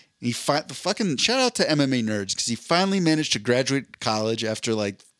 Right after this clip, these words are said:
three tries. He got a, he got a <laughs> job. He, uh, some, some, one of his followers who, who was, shockingly, was a female and had followed his whole saga,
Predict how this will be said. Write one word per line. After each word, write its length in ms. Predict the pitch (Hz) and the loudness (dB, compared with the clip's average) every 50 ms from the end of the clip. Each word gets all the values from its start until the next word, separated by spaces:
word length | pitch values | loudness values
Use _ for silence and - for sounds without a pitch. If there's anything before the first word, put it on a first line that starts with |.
| - - _ _ _ - | -20 -20 _ _ _ 0
three 200 | 143 143 143 139 | 2 2 2 4
tries. 580 | - - 131 117 117 117 113 113 113 113 - - - - - - - - - | 2 2 2 2 2 2 0 0 0 -2 -2 -4 -6 -12 -14 -6 -2 -2 0
He 60 | 127 | 2
got 160 | 117 131 147 147 | 2 2 2 2
a, 100 | 139 - 127 | 2 -2 -2
he 60 | 120 | 0
got 180 | 117 160 165 165 | 2 2 2 2
a 60 | 151 | 2
<laughs> 60 | 127 | 2
job. 440 | - 120 117 113 127 135 143 147 139 - - - - - - - | 2 2 2 2 2 2 2 2 0 -4 -10 -12 -14 -18 -20 -12
He, 380 | - - 151 151 143 139 - - - | -4 0 0 2 2 0 -2 -6 -6
uh, 120 | - 220 - | -4 -2 0
some, 360 | - - 170 185 185 - - - | 0 0 0 -2 -2 -4 -6 -6
some, 500 | - - - 196 226 254 285 269 208 - | -4 -2 0 0 0 0 0 -4 -8 -6
one 180 | - 139 143 180 | -2 0 2 2
of 80 | 226 277 | 2 0
his 160 | 269 - - | 0 -2 -2
followers 800 | - - 143 147 156 165 185 190 190 220 240 233 220 - - - | -2 -2 0 2 2 2 2 2 2 0 -2 -2 -2 -2 -2 -2
who, 280 | 135 139 143 143 135 - - | -2 0 0 0 -2 -4 -6
who 440 | 131 139 135 127 127 127 127 120 - _ _ - _ _ _ | -4 0 0 2 2 0 0 -2 -6 _ _ -20 _ _ _
was, 240 | - 120 117 107 - - - - _ _ _ - _ _ _ _ _ _ _ _ - - | -4 -4 -4 -4 -6 -12 -18 -20 _ _ _ -20 _ _ _ _ _ _ _ _ -14 -8
shockingly, 680 | - - - 147 170 226 - - 185 165 139 127 123 | -2 0 2 2 2 2 0 -2 0 2 2 2 2
was 140 | 127 127 110 | 0 0 -2
a 40 | 107 | -2
female 640 | - - 180 196 185 143 117 110 110 110 117 113 - - - - | -2 0 0 2 2 4 2 2 2 0 -2 -4 -6 -16 -14 -8
and 140 | - 123 120 | -2 0 0
had 120 | 135 120 | 0 0
followed 380 | - - 147 131 135 139 143 127 | 0 0 2 2 4 2 2 2
his 200 | 135 139 123 - | 0 0 0 2
whole 140 | 143 143 127 | 0 0 0
saga, 600 | - - 120 110 110 120 127 147 151 156 165 | 0 0 0 0 2 2 2 2 2 0 -2